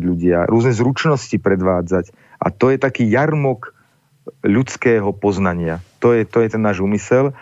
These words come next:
A tá komunita, ktorá tam chodí, tak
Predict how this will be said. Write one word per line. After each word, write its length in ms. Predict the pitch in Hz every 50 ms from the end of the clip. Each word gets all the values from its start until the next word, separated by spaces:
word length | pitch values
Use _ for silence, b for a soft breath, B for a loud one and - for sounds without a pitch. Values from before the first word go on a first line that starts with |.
| B B B
A 160 | B - 98
tá 160 | - 117 113
komunita, 400 | - 139 135 135 139 139 - 131
ktorá 240 | 113 - - 123 123
tam 160 | 120 123 117
chodí, 560 | 110 113 - 120 113 113 120 120 123 123 123 b b b b b b -
tak 240 | 104 101 98 101